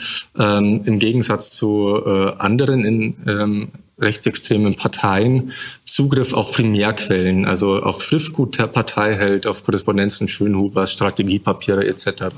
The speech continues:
Ähm, das Ganze, ähm, muss man aber meines Erachtens eben auch flankieren, ähm, damit man, äh, nicht der Gefahr erliegt, eine, ähm,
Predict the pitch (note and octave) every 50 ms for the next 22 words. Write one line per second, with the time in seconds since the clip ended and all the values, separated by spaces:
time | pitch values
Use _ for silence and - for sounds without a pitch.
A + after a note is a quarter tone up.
0 | - - - - - - - - - - - - - - - - - - - _
1 | - A2+ A2 G#2 G#2+ A2 A2 A2 A2+ A2+ G#2+ G#2+ - - - - _ _ _ -
2 | - - - _ - - - - - - - _ _ _ _ _ _ _ _ -
3 | - - - A#2 A2 G#2+ - - - A2 G#2+ B2+ F3+ - - E3 D#3 D3+ C#3+ C3+
4 | C3 - - A2 G#2+ A2 A2 G#2+ A2 A2 A2 - - - - - - - - -
5 | - - - _ _ _ - - - - - - _ _ _ _ _ _ _ _
6 | _ - B2 A2+ C3+ C3 - - C3 A#2 A2+ G#2 G#2 G#2+ G#2+ A2 G#2+ G#2 G#2+ G2+
7 | - - G#2+ G#2+ - - - - - G#2+ G#2+ G2+ G2+ - - - A2+ G2 F#2 -
8 | - - C3 C3 D3 D#3+ E3+ E3+ D#3+ D#3+ - - A#2+ A2 A2 A2 A2 G#2+ - -
9 | - - - A#2+ A#2 B2+ B2+ - C#3+ B2 A2+ A2+ A#2 A#2+ A#2 A2 G#2 G#2 G#2 G2+
10 | G2+ G#2+ G#2 - - - - - - - C3+ A2 A2+ B2 B2 - B2+ A2 G2+ G#2
11 | - - - G#2 A#2 - - C3 A2+ A2 A2+ A#2+ A#2+ A#2 A#2 A#2 - A#2 A2 G#2+
12 | G#2 G#2 G#2 G#2 G2+ G2+ G2+ G2+ G2+ G2+ - G2+ G2 G2 G2 G2 G2 G2 G2 G2
13 | G2